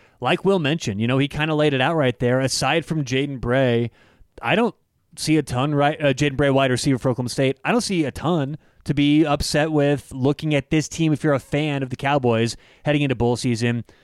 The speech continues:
We've got, as we've talked about before, I think one of the better coaches with time, if he cares, and I think that Mike Gundy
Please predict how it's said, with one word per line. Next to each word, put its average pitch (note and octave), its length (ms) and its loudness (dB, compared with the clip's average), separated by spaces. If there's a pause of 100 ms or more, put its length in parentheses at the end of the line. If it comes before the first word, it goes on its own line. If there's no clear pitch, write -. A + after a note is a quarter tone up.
(140)
We've C#3 220 0
got, C3+ 240 2
as C#3+ 180 0
we've D3 120 0
talked B2+ 240 0
about B2 120 0
before, B2 320 0
I B2+ 120 2
think C#3+ 240 -2
one C#3+ 100 0
of C#3+ 80 0
the C3 60 -2
better C3+ 240 0
coaches C3 340 -2
with A2+ 160 -2
time, C#3 520 -4
if F3+ 180 -2
he E3+ 120 -4
cares, B2 460 -4
and C#3 80 -2
I C3 60 0
think C#3 220 -4
that B2+ 200 -2
Mike B2+ 300 -4
Gundy B2 460 2